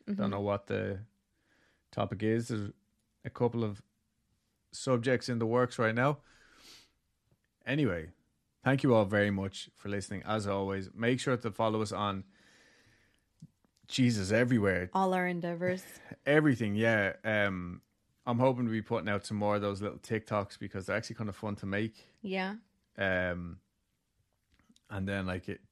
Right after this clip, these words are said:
Speaker 2: get to pester everybody into sharing them and stuff like that. So it's Weekly Creep Adam, Kitty Cat Country,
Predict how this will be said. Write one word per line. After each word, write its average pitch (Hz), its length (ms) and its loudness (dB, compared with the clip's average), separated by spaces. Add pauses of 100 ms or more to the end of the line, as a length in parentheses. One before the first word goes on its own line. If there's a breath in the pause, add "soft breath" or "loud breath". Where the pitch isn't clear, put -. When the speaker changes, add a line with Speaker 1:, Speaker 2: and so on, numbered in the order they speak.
(260)
Speaker 2:
get 98 180 -6
to 87 280 -6 (580)
pester 98 400 -4
everybody 95 420 -4
into 92 160 -8
sharing 95 360 -2
them 92 120 -6
and 92 80 -8
stuff - 220 -12
like 90 120 -10
that. 104 240 -2 (260 soft breath)
So 120 100 -6
it's 107 140 -6
Weekly 151 300 4
Creep 135 260 0
Adam, 120 520 0
Kitty 147 240 -2
Cat 120 280 -4
Country, 113 520 -6